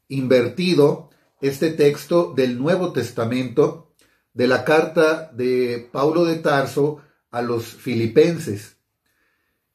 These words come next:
Eh, en esa carta se puede leer: "Él", se refiere a Jesús, "a pesar de su figura divina,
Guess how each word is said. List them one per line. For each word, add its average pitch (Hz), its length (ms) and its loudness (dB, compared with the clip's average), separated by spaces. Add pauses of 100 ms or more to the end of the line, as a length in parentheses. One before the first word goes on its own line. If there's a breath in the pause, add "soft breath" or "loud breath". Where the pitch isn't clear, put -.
(160)
Eh, 117 440 0
en 117 120 -2
esa 147 280 2
carta 147 400 2
se 127 180 -2
puede 131 280 2
leer: 120 540 -2 (840)
"Él", 160 500 4 (120)
se 104 160 -12
refiere 107 320 -2
a 113 40 -4
Jesús, 127 520 -6 (520 soft breath)
"a 131 140 -2
pesar 170 400 4
de 180 140 0
su 143 160 -4
figura 147 480 2
divina, 147 760 -4